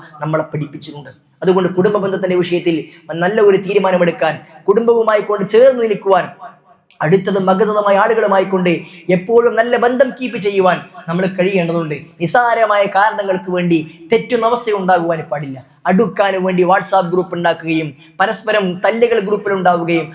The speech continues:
അതുവഴി കുടുംബം തെറ്റുകയും ഗ്രൂപ്പ് പിരിച്ചുവിടുകയും ചെയ്യുന്ന അവസ്ഥയാണ് ഇന്ന് ആധുനിക സമൂഹത്തിലുള്ളത്. അതൊന്നും ഉണ്ടാകുവാൻ പാടില്ല. കുടുംബ ബന്ധത്തെ ചേർത്ത് മുന്നോട്ട് പോകുവാൻ നമ്മൾക്ക് കഴിയേണ്ടതുണ്ട്.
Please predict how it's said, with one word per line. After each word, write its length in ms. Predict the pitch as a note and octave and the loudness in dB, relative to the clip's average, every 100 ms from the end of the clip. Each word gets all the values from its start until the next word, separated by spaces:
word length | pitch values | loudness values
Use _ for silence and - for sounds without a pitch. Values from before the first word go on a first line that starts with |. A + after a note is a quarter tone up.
| - E3+ | -8 -2
അതുവഴി 260 | F#3+ G3+ | 2 2
കുടുംബം 440 | F#3+ G#3 B3 B3 A3 | 0 0 0 0 -2
തെറ്റുകയും 520 | A3+ G3+ G3 F#3 D#3 - - | -2 0 2 2 0 -8 -6
ഗ്രൂപ്പ് 300 | E3+ B3+ C#4+ | 0 0 2
പിരിച്ചുവിടുകയും 720 | C4 A#3+ A3+ A3 G3+ G3 F#3 F#3 | 0 0 0 0 0 0 -2 -4
ചെയ്യുന്ന 220 | F3+ E3+ | -4 -4
അവസ്ഥയാണ് 480 | F3 - E3+ D#3+ D3+ | -6 -4 -4 -4 -4
ഇന്ന് 180 | E3 F3 | -6 -2
ആധുനിക 320 | E3+ F3 E3+ | 0 0 -2
സമൂഹത്തിലുള്ളത്. 880 | E3+ D#3+ D3+ D3+ C3+ C#3 C3 B2 _ _ E3 | -6 -8 -10 -12 -14 -16 -18 _ _ _ -2
അതൊന്നും 300 | F3+ G3+ G#3 | 0 0 0
ഉണ്ടാകുവാൻ 480 | A#3+ A3+ G3+ F#3 D#3 | 2 2 2 0 -2
പാടില്ല. 400 | D#3 D#3 C#3 B2 - - | -4 -6 -8 -12 -10 -2
കുടുംബ 200 | F3 F#3+ | 0 2
ബന്ധത്തെ 480 | F#3 F3 D#3+ F3 C#3+ - - | 0 -2 -2 -2 -2 -8 -6
ചേർത്ത് 360 | F#3+ G#3+ A3+ G3+ | 2 4 4 0
മുന്നോട്ട് 340 | G#3 G3 F3+ | -2 0 -2
പോകുവാൻ 360 | E3+ F3 E3+ D#3 - - D#3+ | -2 0 0 0 -6 -12 -4
നമ്മൾക്ക് 360 | E3+ F3 F3 E3 | 0 0 0 -2
കഴിയേണ്ടതുണ്ട്. 500 | E3+ D#3+ D3+ D3+ | 0 0 -2 -4